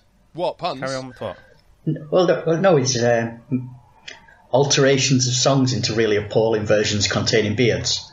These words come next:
Speaker 1: Yes. It's gonna be a, a year-long theme.
Speaker 3: Yes, okay.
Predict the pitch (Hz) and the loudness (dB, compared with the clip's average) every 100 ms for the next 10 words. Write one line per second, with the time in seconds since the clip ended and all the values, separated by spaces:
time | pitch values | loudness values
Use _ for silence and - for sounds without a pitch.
0 | 160 214 - - - - _ _ - 160 | -4 -2 -2 -10 -16 -20 _ _ -14 -10
1 | - 190 175 180 170 165 156 180 180 160 | -6 -4 -2 0 0 0 -2 -2 0 -2
2 | 160 - 160 117 - - - - _ _ | -2 -6 -8 -10 -16 -20 -20 -20 _ _
3 | _ - 131 120 - 127 - 104 - | _ -2 0 0 0 0 0 -4 -8